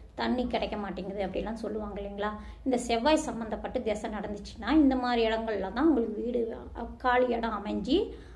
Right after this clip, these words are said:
அதுல வந்து அவங்க கட்டடம் கட்டி அப்புறம் குடி போகிற அமைப்பு வரும்.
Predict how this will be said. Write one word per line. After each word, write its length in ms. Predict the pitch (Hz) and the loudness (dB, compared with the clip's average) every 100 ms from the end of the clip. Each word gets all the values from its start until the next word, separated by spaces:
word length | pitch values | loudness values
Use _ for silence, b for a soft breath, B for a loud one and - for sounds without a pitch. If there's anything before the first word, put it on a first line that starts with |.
| B | B
அதுல 320 | - 285 277 | 2 4 6
வந்து 280 | 247 277 508 | 6 6 6
அவங்க 220 | 453 277 | 8 6
கட்டடம் 520 | - 233 233 247 262 269 | 6 0 2 2 4 2
கட்டி 600 | 214 - - - 427 - | -2 -6 -4 4 4 4
அப்புறம் 320 | 233 247 247 | 0 0 2
குடி 180 | 254 247 | 2 2
போகிற 360 | - 208 196 | 0 0 -2
அமைப்பு 400 | 185 208 233 - | -4 -6 -6 -6
வரும். 180 | 170 | -6